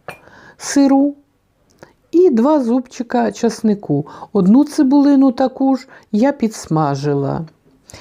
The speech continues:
Також, е, декілька скибочок білого хліба, батон у мене,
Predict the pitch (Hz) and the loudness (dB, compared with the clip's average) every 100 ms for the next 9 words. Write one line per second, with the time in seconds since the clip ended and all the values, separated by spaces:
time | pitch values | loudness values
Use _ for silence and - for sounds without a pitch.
0 | - - - 269 247 - 160 - 160 165 | -20 -18 -4 -4 -2 -4 -6 -6 -4 -2
1 | 160 156 160 277 277 214 190 - 160 143 | 0 0 2 0 0 -2 -4 -4 -4 -4
2 | - - - 214 175 170 160 139 - - | -8 -10 -2 0 0 -2 -4 -4 -10 -18
3 | - 170 185 165 143 147 - 139 135 131 | -8 -2 0 0 0 -2 -2 -2 0 0
4 | 202 247 - 220 220 247 240 240 240 240 | -2 -2 -4 -4 0 0 2 2 2 2
5 | 240 240 | 2 0